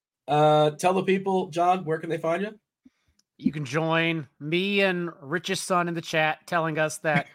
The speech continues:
Speaker 1: <laughs>
Speaker 2: Last of Us Two, if you have it already, it's only a ten dollar upgrade in January for
Speaker 1: Oh.
Speaker 2: the additional content. So there you go. That's why he's never leaving your house, Rich, 'cause he knows co-, stuff like this.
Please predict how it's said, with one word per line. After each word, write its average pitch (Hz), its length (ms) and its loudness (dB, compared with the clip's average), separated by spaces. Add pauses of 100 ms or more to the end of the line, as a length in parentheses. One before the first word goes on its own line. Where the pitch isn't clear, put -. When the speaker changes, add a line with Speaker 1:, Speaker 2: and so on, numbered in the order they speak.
(140)
Speaker 1:
<laughs> - 200 -20
Speaker 2:
Last 170 360 4
of 180 100 0
Us 185 140 0
Two, 165 480 2
if 160 100 -10
you 160 100 -2
have 170 220 4
it 180 80 2
already, 143 560 0 (160)
it's 160 140 -4
only 165 160 0
a 147 40 -2
ten 190 220 -2
dollar 185 260 4
upgrade 143 360 -4
in 139 80 -8
January 123 640 -8 (260)
for 170 120 2
Speaker 1:
Oh. 254 200 6
Speaker 2:
the 147 140 -6
additional 151 400 -4
content. 127 560 -6 (400)
So 139 540 0 (440)
there 160 140 2
you 170 80 2
go. 147 280 0 (120)
That's 156 160 0
why 165 140 -4
he's 160 100 -4
never 156 220 -2
leaving 151 240 -2
your 156 100 0
house, 139 320 -4
Rich, 151 320 -10 (400)
'cause 160 80 -4
he 156 80 -4
knows 147 280 0 (180)
co-, 175 180 -6
stuff - 240 0
like 156 160 2
this. 147 360 -6